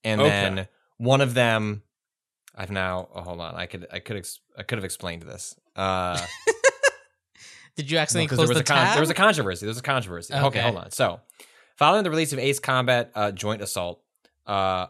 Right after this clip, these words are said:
Speaker 1: Assault Horizon, and Ace Combat Infinity, many fans assumed that Bandai Namco had abandoned Strange Real entirely. However, the release of Ace Combat Assault Horizon Legacy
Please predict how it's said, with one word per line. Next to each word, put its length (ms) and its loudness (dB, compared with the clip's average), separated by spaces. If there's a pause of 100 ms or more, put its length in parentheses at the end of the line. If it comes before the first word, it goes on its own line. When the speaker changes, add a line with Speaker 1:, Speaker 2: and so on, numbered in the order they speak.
(100)
Speaker 1:
Assault 360 -2
Horizon, 680 -2 (440)
and 140 -6
Ace 180 -2
Combat 340 -2
Infinity, 600 -2 (160)
many 320 4
fans 460 -4
assumed 560 -8 (220)
that 140 -8
Bandai 300 2
Namco 380 0
had 140 -4
abandoned 640 0
Strange 360 -6
Real 340 -2
entirely. 760 -4 (560)
However, 300 6
the 80 4
release 460 -2 (400)
of 520 2
Ace 180 0
Combat 540 2 (340)
Assault 360 2
Horizon 520 2
Legacy 720 2